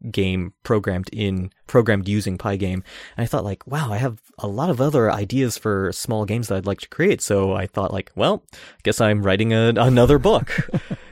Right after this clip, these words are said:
And yeah, and so it was, that was the second book that I wrote. It was also self-published, and then, uh, Hacking Secret Ciphers was self-published. And this was all, you know, just a spare time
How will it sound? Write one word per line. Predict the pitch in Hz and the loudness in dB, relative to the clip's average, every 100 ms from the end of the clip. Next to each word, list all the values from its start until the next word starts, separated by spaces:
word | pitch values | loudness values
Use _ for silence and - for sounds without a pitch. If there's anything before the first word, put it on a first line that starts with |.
| - - - _ - | -20 -20 -20 _ -6
And | 120 131 131 117 | -2 0 -2 0
yeah, | 127 180 104 | 0 0 0
and | 107 | -2
so | - 120 110 107 - | -4 -4 -4 -4 -2
it | |
was, | 120 113 - - | -2 -2 -6 -4
that | 113 113 | -2 0
was | 123 104 | -2 -6
the | 110 | -10
second | - 110 113 | -8 -8 -6
book | 110 101 | -8 -6
that | 107 | -6
I | 104 | -6
wrote. | 104 104 | -4 -4
It | |
was | 104 95 - | -6 -8 -10
also | 101 - | -8 -8
self-published, | 104 104 98 - 98 98 95 - - | -6 -6 -6 -6 -6 -4 -6 -10 -12
and | 107 | -10
then, | 98 95 95 92 | -8 -8 -8 -10
uh, | 101 95 | -10 -12
Hacking | 90 98 98 95 | -10 -12 -10 -12
Secret | 101 98 95 | -12 -12 -10
Ciphers | 95 92 95 - | -10 -8 -10 -10
was | 90 | -10
self-published. | 90 87 - 95 95 90 - - | -10 -10 -12 -8 -8 -8 -12 -10
And | 101 | -4
this | 123 208 | -2 -2
was | 123 | 0
all, | 110 101 95 - _ _ | 0 0 -2 -10 _ _
you | 120 101 | -8 -6
know, | 90 | -6
just | - - - | -12 -14 -10
a | 95 | -10
spare | - - - _ _ 98 95 95 92 | -8 -12 -14 _ _ -6 -4 -6 -8
time | - 95 92 92 90 | -10 -8 -6 -8 -10